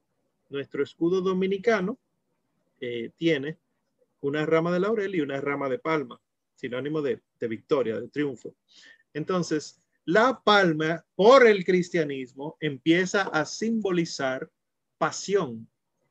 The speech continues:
martirio, pero es por la fe cristiana. ¿Por qué? Porque cuando se gana a alguien el cielo, cuando muere por Cristo,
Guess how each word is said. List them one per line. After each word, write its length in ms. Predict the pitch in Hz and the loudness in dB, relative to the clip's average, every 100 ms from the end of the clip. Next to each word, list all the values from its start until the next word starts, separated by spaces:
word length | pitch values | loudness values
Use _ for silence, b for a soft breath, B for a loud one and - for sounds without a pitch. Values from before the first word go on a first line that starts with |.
| _ | _
martirio, 680 | - 131 127 - 180 123 113 - _ _ _ _ _ _ _ _ _ _ _ _ _ _ | -8 -8 -6 -4 -4 -4 -10 -16 _ _ _ _ _ _ _ _ _ _ _ _ _ _
pero 260 | 170 160 175 | 2 4 4
es 200 | 208 - | 2 0
por 220 | 185 156 | -4 -2
la 140 | 151 | -2
fe 200 | - 160 | -2 -4
cristiana. 680 | 165 170 - 156 151 120 107 _ _ _ _ _ _ _ _ _ _ _ _ | -2 -8 -4 -2 0 -4 -14 _ _ _ _ _ _ _ _ _ _ _ _
¿Por 240 | 180 196 202 | -4 -4 -2
qué? 260 | 160 131 _ _ _ _ - | -4 -4 _ _ _ _ -2
Porque 340 | 165 160 160 | 0 0 -2
cuando 480 | - 175 185 208 208 | 0 0 0 0 -2
se 220 | 196 180 | 0 -2
gana 480 | 156 165 175 170 165 | 2 2 2 0 -4
a 140 | 143 151 | -2 0
alguien 340 | 160 160 151 | 0 -2 -4
el 180 | 139 135 | -6 -8
cielo, 460 | - 185 127 110 - _ _ _ _ _ | -2 0 0 -4 -12 _ _ _ _ _
cuando 320 | 127 123 120 | -12 -6 -6
muere 340 | 117 123 139 135 | -6 -8 -6 -6
por 240 | 131 120 | -6 -8
Cristo, 420 | - 123 117 - | -6 -8 -10 -18